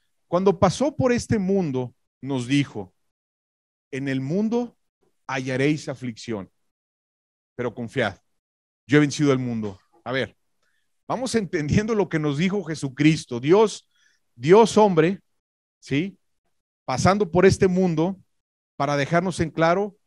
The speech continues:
que la aflicción, los padecimientos, las dificultades es parte de la vida.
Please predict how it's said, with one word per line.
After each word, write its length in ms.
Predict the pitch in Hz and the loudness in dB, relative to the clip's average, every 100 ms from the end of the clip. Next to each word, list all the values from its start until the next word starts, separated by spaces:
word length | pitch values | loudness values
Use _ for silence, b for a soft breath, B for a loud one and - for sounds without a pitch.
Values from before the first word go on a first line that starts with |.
| _ _ _ | _ _ _
que 100 | 165 | 0
la 140 | 165 175 | 0 0
aflicción, 880 | - 151 - - 170 147 107 - - _ _ | -4 -8 -6 0 2 2 -2 -10 -14 _ _
los 180 | 151 165 | -2 0
padecimientos, 880 | 175 156 - 156 147 147 175 - 123 | 0 -4 -4 -6 -2 -2 -2 -6 -6
las 120 | 139 | -6
dificultades 680 | 131 143 156 139 175 285 233 | -6 -8 -8 -2 -2 -2 -6
es 100 | 208 | -6
parte 420 | - 277 - 208 | 0 0 0 -4
de 60 | |
la 120 | 165 139 | -4 -2
vida. 360 | 127 110 98 | -2 -4 -6